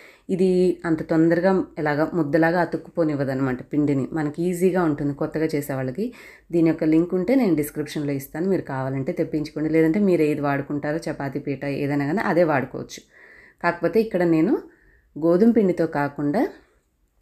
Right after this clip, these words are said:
రాగి పిండి తీసుకున్నాను. మనం ఎప్పుడైనా సరే, ఆ, కొంచెం హెల్దీగా చేసుకుంటే బాగుంటుంది కదా అని చెప్పేసి చపాతీ పిండిలో రాగి పిండి కానీ జొన్న పిండి కానీ వేసామనుకోండి, అది కొంచెం గట్టిగా అనిపిస్తాయి. మనకి చేశాక కూడా బాక్స్లో పెట్టుకున్నా కొద్దిగా టఫ్గా, అంటే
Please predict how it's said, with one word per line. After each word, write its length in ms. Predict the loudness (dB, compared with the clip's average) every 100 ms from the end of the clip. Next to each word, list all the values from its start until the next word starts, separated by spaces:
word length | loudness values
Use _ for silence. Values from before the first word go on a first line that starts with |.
| _ _ _
రాగి 300 | 0 4 4
పిండి 220 | 4 2 2
తీసుకున్నాను. 500 | -2 -4 -6 -4 -6 -6
మనం 220 | -2 0 2
ఎప్పుడైనా 360 | 0 0 0 2
సరే, 240 | 2 0 0 -6 -20 -18 -6
ఆ, 60 | -2 2
కొంచెం 340 | 2 2 2 2 4 2
హెల్దీగా 440 | 2 2 4 2 2
చేసుకుంటే 420 | 0 0 -2 0
బాగుంటుంది 480 | 0 0 0 2 2
కదా 220 | 0 0
అని 140 | 0
చెప్పేసి 320 | -2 -2 -4
చపాతీ 440 | -2 -2 -2 -4 -2
పిండిలో 340 | 0 2 2
రాగి 280 | 2 2 2
పిండి 180 | 0 -2
కానీ 220 | 0 0
జొన్న 240 | 2 2 2
పిండి 240 | 2 2
కానీ 180 | 4 2
వేసామనుకోండి, 760 | 4 2 2 2 0 0 0 -2 -6 -20 -20 -16 0
అది 180 | 4 4
కొంచెం 360 | 6 4 6 4 6 4
గట్టిగా 420 | 4 4 4 4
అనిపిస్తాయి. 640 | 4 4 0 -2 -2 0 -2 _ -20 -20 -20 _ 0
మనకి 220 | 0 2
చేశాక 480 | 6 6 6 0 2
కూడా 200 | 0 4
బాక్స్లో 400 | 4 4 0 -2
పెట్టుకున్నా 420 | -2 0 4 4
కొద్దిగా 340 | 4 4 4 4
టఫ్గా, 420 | 2 -2 -4 -2
అంటే 220 | 0 2